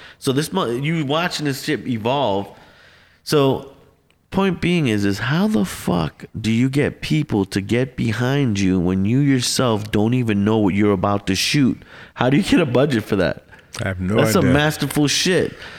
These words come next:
Speaker 1: And, and, and, and then, <clears throat> anyway, that scene when he crawls over, yo, there's nothing special about it, yo. It's just what he, like, the mystery that he put behind this motherfucker that made him this evil dude. Yo, if you look into that character, yo,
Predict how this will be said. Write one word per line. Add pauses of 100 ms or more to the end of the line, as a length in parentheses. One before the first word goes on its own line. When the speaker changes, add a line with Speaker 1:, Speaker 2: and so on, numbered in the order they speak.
(240)
Speaker 1:
And,
and, (100)
and,
and
then,
<clears throat>
anyway,
that
scene
when
he
crawls
over,
yo,
there's
nothing
special
about
it,
yo. (720)
It's
just
what
he, (800)
like,
the
mystery
that
he
put
behind
this
motherfucker
that
made
him
this
evil
dude.
Yo,
if
you
look
into
that
character,
yo,